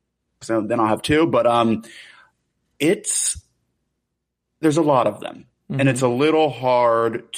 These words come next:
Speaker 1: to have this many queens, even though we know them. So it's not even like a normal season where we have to learn who they are. It, it was hard to, uh, dive into any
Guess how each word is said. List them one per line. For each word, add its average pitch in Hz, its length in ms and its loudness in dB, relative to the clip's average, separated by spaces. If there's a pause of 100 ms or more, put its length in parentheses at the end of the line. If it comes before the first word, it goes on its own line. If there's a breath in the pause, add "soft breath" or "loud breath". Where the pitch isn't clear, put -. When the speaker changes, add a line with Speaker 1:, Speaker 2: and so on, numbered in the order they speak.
Speaker 1:
to 117 280 2
have 110 300 -2
this 120 260 -4
many 120 260 0
queens, 117 520 -2
even 151 180 0
though 147 120 2
we 123 100 0
know 113 220 2
them. 156 180 0
So 123 160 -4
it's 113 140 0
not 127 100 2
even 123 220 0
like 113 200 0
a 117 60 0
normal 120 300 0
season 135 280 0
where 120 120 -2
we 117 60 4
have 110 160 2
to 117 80 0
learn 113 340 2
who 127 100 0
they 135 160 2
are. 143 380 0 (420 loud breath)
It, 139 260 -2 (380)
it 165 140 -2
was 165 120 2
hard 165 300 0
to, 139 320 0
uh, 113 380 -2 (1120)
dive 123 240 2
into 110 280 -4
any 113 360 -6